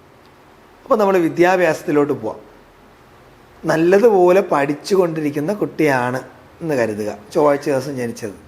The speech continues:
ഈ രണ്ടായിരത്തി ഇരുപത്തിനാലിൽ ഒരു പതിമൂന്ന് വയസ്സിന് മുകളിലോട്ടുള്ള കുട്ടിയാണെങ്കിൽ രക്ഷകർത്താക്കളൊന്ന് പ്രത്യേകം ശ്രദ്ധിക്കണം അവരെ. ഈ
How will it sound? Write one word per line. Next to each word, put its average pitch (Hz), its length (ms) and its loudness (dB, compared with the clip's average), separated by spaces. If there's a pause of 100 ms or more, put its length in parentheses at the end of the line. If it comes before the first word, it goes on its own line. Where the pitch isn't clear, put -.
(760)
ഈ 190 80 0
രണ്ടായിരത്തി 160 600 2
ഇരുപത്തിനാലിൽ 143 800 -2
ഒരു 254 160 -4
പതിമൂന്ന് 202 520 0
വയസ്സിന് 175 440 2
മുകളിലോട്ടുള്ള 151 680 0
കുട്ടിയാണെങ്കിൽ 117 880 -4 (840)
രക്ഷകർത്താക്കളൊന്ന് 147 760 0
പ്രത്യേകം 143 420 -4
ശ്രദ്ധിക്കണം 135 560 -4
അവരെ. 95 220 -12 (880)
ഈ 156 100 2